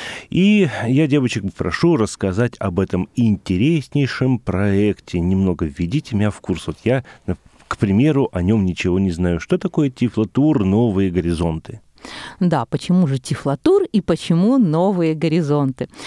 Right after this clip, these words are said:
Speaker 2: Сейчас все объясним, все будет понятно. Ну, на самом деле, э, этот проект возник далеко не на пустом месте. У него, можно сказать, богатая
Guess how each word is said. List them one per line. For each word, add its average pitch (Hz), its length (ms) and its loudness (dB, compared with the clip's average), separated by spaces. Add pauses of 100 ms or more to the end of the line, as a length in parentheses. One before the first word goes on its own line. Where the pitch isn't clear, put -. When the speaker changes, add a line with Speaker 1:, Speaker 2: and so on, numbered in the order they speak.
(140)
Speaker 2:
Сейчас 185 760 -2
все - 400 -4
объясним, 220 800 -2 (300)
все - 200 -4
будет 160 280 -4
понятно. 127 480 -4 (420)
Ну, 202 240 2
на 180 160 2
самом 185 340 0
деле, 302 380 4
э, 170 340 0 (100)
этот 160 280 -2
проект 165 520 -4
возник 147 520 0
далеко 139 420 -2
не 123 80 0
на 123 100 0
пустом 127 460 -4
месте. 233 440 0
У 196 40 4
него, 165 280 2
можно 135 280 -2
сказать, 131 260 -6
богатая 131 680 -2